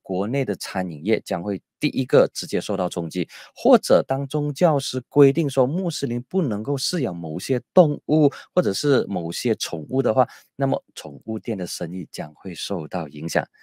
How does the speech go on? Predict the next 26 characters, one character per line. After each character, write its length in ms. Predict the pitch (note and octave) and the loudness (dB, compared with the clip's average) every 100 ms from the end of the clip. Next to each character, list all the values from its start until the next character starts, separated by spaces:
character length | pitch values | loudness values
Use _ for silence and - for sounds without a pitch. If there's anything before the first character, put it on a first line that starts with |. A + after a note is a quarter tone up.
| - - _ - | -20 -20 _ 4
还 120 | F#3+ | 6
有 180 | C3+ - | 6 2
在 160 | - D#3+ | -2 2
另 300 | G3 A#3+ A3 | 4 4 6
外 160 | G#3 | 4
一 20 | F#3+ | 4
方 200 | D3 D#3 | 2 0
面 140 | D#3 | 2
呢， 160 | C#3 B2+ - - _ | 2 2 -4 -18 _
伊 140 | F3 | -2
斯 120 | D#3+ | 2
兰 220 | E3 A#2+ C#3 - | 2 2 -2 -6
姐 300 | - F2+ D#2 | 0 0 2
妹 220 | B2+ B2+ | 2 4
会 260 | D3 G#2+ | 4 4
Sister 320 | - A#2 - B2 | 2 -4 4 4
in 240 | F2 E2 G#2 | 4 -2 -4
Islam 420 | - A2+ G#2+ E2+ _ - | 0 4 4 2 _ -10
指 160 | F2+ - | -10 -2
出， 200 | C3+ - - _ - | -4 -4 -16 _ 2
这 140 | A3+ | 2
项 200 | G#3+ G3 | 4 0
法 200 | - E2+ | 0 0
案 180 | C#3 C3 | 0 -2
将 240 | C3+ B2+ | -2 -2
使 260 | B2+ - | -6 -8